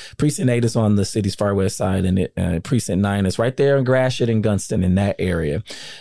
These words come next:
And so under this plan, uh, the downtown area, Cass Corridor, and much of the city's southeast side would be excluded from ShotSpotter. Uh, the data also says that arrests were made in only two percent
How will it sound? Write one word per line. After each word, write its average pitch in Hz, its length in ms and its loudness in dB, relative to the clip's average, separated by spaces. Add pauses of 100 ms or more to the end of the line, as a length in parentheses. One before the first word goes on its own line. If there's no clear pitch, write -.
(120)
And - 120 0
so 123 260 0
under 151 640 4
this 120 320 0
plan, 101 640 0
uh, 92 300 0
the 92 140 -2
downtown 120 540 0
area, 113 280 4
Cass 107 300 0
Corridor, 104 360 2
and 98 100 4
much 113 180 2
of - 80 -2
the 104 80 2
city's 98 320 0
southeast 101 440 -2
side 101 180 -2
would 107 160 0
be 90 120 0
excluded 156 720 0
from 98 200 0
ShotSpotter. - 720 -2 (640)
Uh, 110 280 2
the 113 100 0
data 139 260 4
also 123 280 2
says 110 240 0
that 104 120 2
arrests 110 320 2
were 117 120 2
made 101 400 2
in 101 200 0
only 110 320 2
two 156 240 -2
percent - 460 -2